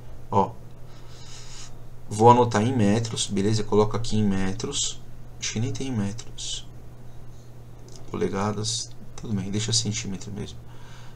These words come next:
Aqui tá em, aqui tá em mi-, é, eu vou colocar em centímetros, tá? Então eu vou arredondar, eu vou colocar trinta e nove por vinte e quatro, tá?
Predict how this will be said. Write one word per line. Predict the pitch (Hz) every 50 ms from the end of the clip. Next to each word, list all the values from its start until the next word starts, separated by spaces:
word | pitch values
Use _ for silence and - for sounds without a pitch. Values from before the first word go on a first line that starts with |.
| - -
Aqui | 107 113 - 117
tá | 113 113 117 113
em, | 113 113 113 110 113 110
aqui | 107 - - 120 113
tá | - 120 113
em | 113 117
mi-, | 120 127 131 - -
é, | 110 101 98 95
eu | 98
vou | - 110
colocar | 104 101 - 104
em | 104
centímetros, | - - - - - - - 95 90 90 - - -
tá? | - - 101 104 - - - - - - - - - - - -
Então | - 135 139 147
eu | 139
vou | 139 143 139
arredondar, | 135 143 131 143 143 135 110 95
eu | 95 92
vou | 98 98
colocar | - - 107 110 104 104 - 104 98 95 - - - - - - - - - - - - - - -
trinta | - - 120 120 117 113 113
e | 107 101
nove | 98 98 95 95 95 98 101 113 135 147 - - - - - - - - -
por | - 117 117 123 123 - - - - - - - -
vinte | - 110 120 117 113 -
e |
quatro, | - - - 95 87 87 - - - - - - - - - - - -
tá? | - 98 98